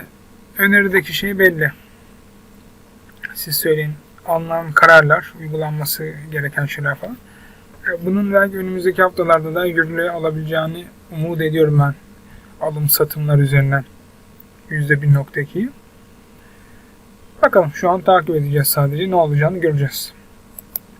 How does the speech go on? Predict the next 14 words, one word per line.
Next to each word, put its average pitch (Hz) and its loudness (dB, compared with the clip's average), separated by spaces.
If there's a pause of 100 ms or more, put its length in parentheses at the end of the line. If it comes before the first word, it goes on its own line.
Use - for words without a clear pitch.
(440)
Bu 165 -12
konuyu 170 -4
daha 170 4
fazla 156 0
uzatmak 156 -4
istemiyorum 170 -6
çünkü 170 -8 (1120)
sinirleniyorum 160 -2
bunu 143 0
gördükçe. 139 -2 (1600)
Şimdi, 185 -4 (300)
e, 160 -14 (580)
Coin 175 0
Market 165 0